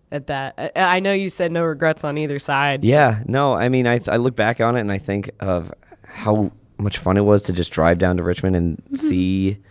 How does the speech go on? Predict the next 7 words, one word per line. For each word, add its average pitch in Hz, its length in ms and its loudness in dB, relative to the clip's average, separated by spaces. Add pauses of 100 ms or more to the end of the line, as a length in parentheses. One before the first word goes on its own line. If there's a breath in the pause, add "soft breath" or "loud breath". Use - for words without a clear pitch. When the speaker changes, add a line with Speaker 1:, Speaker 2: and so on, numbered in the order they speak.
(680 soft breath)
Speaker 2:
these 110 160 0
bands 98 300 2
play. 95 460 2 (960 soft breath)
And 107 120 2
I 101 60 2
think 120 300 -2
that 92 300 2